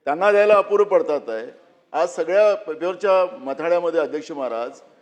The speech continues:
एक मेगा इंजिनियर नावाचा कोणी एक जावई आणलेला आहे शोधून हैदराबादचा सरकारने. अध्यक्ष महाराज, त्याला आता परवा म्हणजे त्याच्यावर,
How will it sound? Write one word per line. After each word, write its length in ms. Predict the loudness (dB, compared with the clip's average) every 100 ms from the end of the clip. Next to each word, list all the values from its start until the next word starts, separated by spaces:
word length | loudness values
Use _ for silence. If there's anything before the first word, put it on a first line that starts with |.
| _ -14
एक 200 | -14 -8
मेगा 300 | -2 2 2
इंजिनियर 400 | 0 -6 -4 -2
नावाचा 560 | 0 0 2 2 2 -2 -10 -20 -20 -20 _ _
कोणी 160 | -12 -8
एक 280 | -6 -4 0
जावई 560 | 0 0 -2 0 2
आणलेला 340 | 0 -2 -4 -4
आहे 80 | -6
शोधून 400 | -10 -10 -10 -12 -20 -20 _ -12
हैदराबादचा 680 | -6 -2 -2 -2 -4 -10 -10 -14 -20 -12
सरकारने. 560 | -10 -4 -4 -4 -8 -18 _ _ _ _ -16
अध्यक्ष 340 | -6 -4 -2
महाराज, 460 | -2 2 4 4 0 -12 -20 _ _ _ _ _ -2
त्याला 260 | 2 4
आता 460 | 6 6 4 0 -2
परवा 520 | 0 -2 2 4 2 -2 -12 -20 _ _ _ _ _ _ _
म्हणजे 500 | -6 0 0 0 -4 -10 -14 -6
त्याच्यावर, 760 | -6 0 2 4 2 2 0